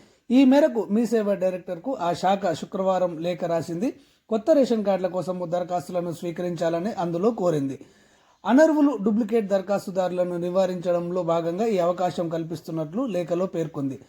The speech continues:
ఓకే ఫ్రెండ్స్, క్లారిటీగా అర్థమైంది అనుకుంటాను. గతంలో ఆన్లైన్లో మీ సేవలో కానీ, ఈ సేవలో కానీ ఈ కొత్త రేషన్ కార్డుల కోసం దరఖాస్తు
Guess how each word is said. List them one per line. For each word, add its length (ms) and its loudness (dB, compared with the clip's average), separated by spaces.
ఓకే 200 4
ఫ్రెండ్స్, 300 4
క్లారిటీగా 640 2
అర్థమైంది 540 -2
అనుకుంటాను. 460 -4
గతంలో 440 6
ఆన్లైన్లో 600 0
మీ 140 0
సేవలో 380 0
కానీ, 220 0
ఈ 200 -2
సేవలో 400 2
కానీ 280 0
ఈ 60 2
కొత్త 260 2
రేషన్ 340 4
కార్డుల 260 0
కోసం 380 -4
దరఖాస్తు 440 -2